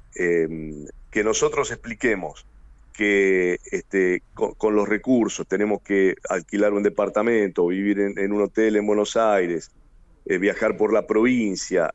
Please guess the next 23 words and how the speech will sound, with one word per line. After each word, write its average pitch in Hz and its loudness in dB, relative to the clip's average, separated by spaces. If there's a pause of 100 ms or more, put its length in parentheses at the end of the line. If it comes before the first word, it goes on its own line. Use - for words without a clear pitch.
eh, 87 -2
todo 120 4
con 110 2
el 113 0
mismo 110 0
recurso, 120 -2
digo, 107 2
no, 131 0 (540)
a, 117 -4
ante 117 0
la 117 4
gente 151 0
eso 135 2
no, 117 0
no 131 0
hay 156 2
ninguna 143 2
forma 151 0
de 107 2
explicarlo 123 0
desde 92 2
lo 90 2
racional. 87 -4